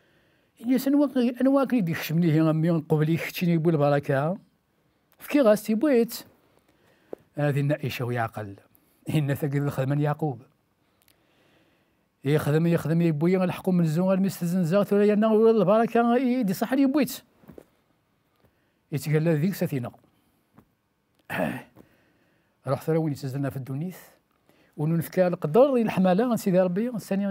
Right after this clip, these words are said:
يقول لنا شوال. ولا. يسندي هذيك ما سفينة، غير ناسي خدميت. وتقلب ضرا في الشغل سيدي ربي غادي تزوارا ما وتقلب ضرا في المحبة ربي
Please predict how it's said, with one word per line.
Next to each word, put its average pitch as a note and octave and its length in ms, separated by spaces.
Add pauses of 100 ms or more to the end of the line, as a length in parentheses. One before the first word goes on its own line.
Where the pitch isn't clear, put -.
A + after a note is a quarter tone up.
(140)
يقول F3+ 420
لنا F3 100
شوال. A3 460 (1080)
ولا. C3+ 280 (960)
يسندي C#3+ 340
هذيك A#2+ 280
ما E3 100
سفينة، A2 340
غير C#3 120
ناسي E3+ 360
خدميت. B2+ 520 (1080)
وتقلب A3 340
ضرا G#3 220
في G#3 100
الشغل G#3 420
سيدي F#3 260
ربي F3+ 320
غادي F#3+ 160
تزوارا F#3 580
ما G3+ 160
وتقلب F#3 580
ضرا F#3+ 160
في F3+ 80
المحبة F#3 520
ربي G3 460